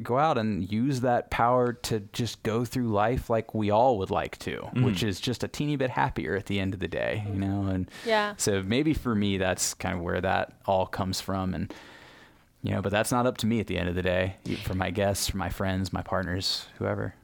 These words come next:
Speaker 3: You talked about the culture. You said that you're very attracted to this culture, and then there's the sport. Can you talk a bit about that? What is it that attracts you?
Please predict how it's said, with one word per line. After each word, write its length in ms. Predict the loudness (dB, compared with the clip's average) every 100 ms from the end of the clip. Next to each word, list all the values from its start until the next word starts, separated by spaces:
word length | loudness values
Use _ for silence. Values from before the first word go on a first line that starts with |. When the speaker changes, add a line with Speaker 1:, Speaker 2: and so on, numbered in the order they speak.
| -20 -20 -20 -12
Speaker 3:
You 120 | -10
talked 280 | -2 0 0
about 220 | -4 -4
the 80 | -6
culture. 680 | -8 -8 -8 -8 -8 -8 -12 -12
You 120 | -8
said 220 | -6 -6
that 200 | -10 -10
you're 220 | -12 -12
very 260 | -8 -6 -6
attracted 460 | -4 -2 -2 -6
to 80 | -12
this 160 | -10 -8
culture, 520 | -4 -4 -2 -4 -4 -6
and 120 | -6
then 80 | -4
there's 260 | -4 -4 -6
the 100 | -10
sport. 500 | -10 -8 -10 -10 -12
Can 140 | -10
you 60 | -10
talk 280 | -6 -6 -6
a 40 |
bit 180 | -8 -8
about 320 | -10 -12 -12
that? 380 | -12 -8 -8 -8
What 180 | -8 -6
is 220 | -8 -10
it 120 | -10
that 120 | -10 -12
attracts 500 | -12 -14 -12 -14 -14
you? 220 | -16